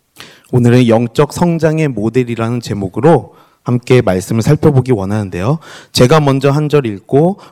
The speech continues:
우리 성도님들 한 절씩 교독하며 읽으시겠습니다. 제가 먼저 읽겠습니다.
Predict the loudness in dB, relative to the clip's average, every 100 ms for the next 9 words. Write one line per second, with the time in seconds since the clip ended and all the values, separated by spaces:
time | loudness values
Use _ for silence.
0 | -12 -8 -6 -8 -8 -2 0 2 0 -2
1 | 0 0 -2 -4 -10 -2 0 0 -4 -8
2 | -6 -6 -6 -6 -10 -10 -10 -10 -10 -8
3 | -2 0 0 -6 -12 -2 0 0 -2 -4
4 | -4 -8 -10 -10 -2 0 -2